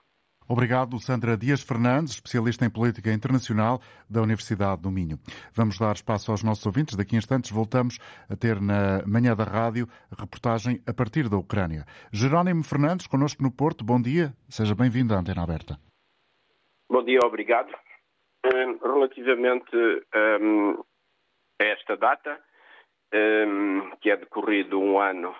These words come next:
Speaker 2: da invasão do território ucraniano pelo exército russo, resta-nos,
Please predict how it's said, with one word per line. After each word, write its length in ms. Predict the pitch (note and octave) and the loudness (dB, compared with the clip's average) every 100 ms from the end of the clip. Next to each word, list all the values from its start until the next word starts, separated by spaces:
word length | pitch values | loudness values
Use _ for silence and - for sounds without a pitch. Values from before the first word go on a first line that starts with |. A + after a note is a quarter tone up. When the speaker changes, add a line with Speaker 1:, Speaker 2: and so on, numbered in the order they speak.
| - | -18
Speaker 2:
da 160 | - G2+ | -4 -2
invasão 800 | G2+ G2 G2+ F#2+ A2 G#2 F#2+ F2+ | 0 2 0 0 0 0 0 -4
do 140 | F#2+ | -8
território 580 | F#2+ G2+ G2+ - G2 F#2+ | -8 -4 -4 0 0 0
ucraniano 800 | F#2 F#2+ G2 G#2 G#2 G2+ F2+ D#2+ - | -2 0 0 2 0 0 -4 -10 -6
pelo 260 | F#2+ F#2 | -4 -2
exército 720 | F2+ F2 F#2 F#2 - F2+ - | -2 0 0 0 -6 -12 -4
russo, 560 | A#2 C3 C#3 - C#3 - _ _ - _ _ - | 0 2 2 -2 -6 -6 _ _ -20 _ _ -8
resta-nos, 840 | - A2+ A2+ A#2 - B2+ B2+ A#2+ | -2 2 2 0 -4 -2 -2 -4